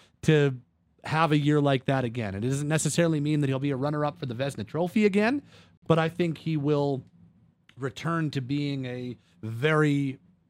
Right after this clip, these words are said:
very, uh, I'm trying to think of the right word, the very least, uh, a s-, a, a number one goalie in this league? Does he have to be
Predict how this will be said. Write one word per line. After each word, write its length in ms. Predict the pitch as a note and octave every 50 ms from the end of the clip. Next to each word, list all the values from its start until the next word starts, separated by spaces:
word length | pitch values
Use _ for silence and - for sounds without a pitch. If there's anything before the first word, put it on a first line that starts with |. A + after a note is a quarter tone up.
| _ _ _ _ _ _ _ _ _
very, 520 | C3+ B2 A2+ D3+ D#3 D3+ D3 C#3 C#3 C3+ C3
uh, 200 | C3 B2+ B2 A#2+
I'm 60 | A#2+
trying 160 | - D#3 D#3
to 0 |
think 100 | C#3+ C3+
of 40 | B2+
the 40 | A#2+
right 220 | A2 A#2 A#2+ A#2+
word, 260 | A2+ A#2 A2 F#2+ F2 - _ _ _ _ _ _ -
the 100 | C#3+ D3+
very 300 | C#3 F#3 A3 A3+ G#3+ G3+
least, 360 | F#3 F#3 F3+ E3 - - -
uh, 280 | D3 C#3 C3 B2+ B2 - -
a 60 | C3+
s-, 220 | B2+ - - - _
a, 180 | C#3+ B2+ B2+ - -
a 80 | B2+
number 380 | B2 B2+ C3 C#3+ D3+ D#3 C#3+ D3
one 320 | C#3 B2+ B2+ C3 C3 B2+
goalie 300 | A#2+ B2 A#2+ A#2 A#2+ A#2 A2+
in 80 | A2
this 220 | G#2+ G#2+ G2 - -
league? 160 | G#2+ G2 F#2+
Does 120 | G#2+ G#2+
he 100 | A#2+ D#3
have 200 | F3+ F#3+ F#3 -
to 80 | - E3+
be 340 | D3 D#3+ E3 E3 E3 D#3+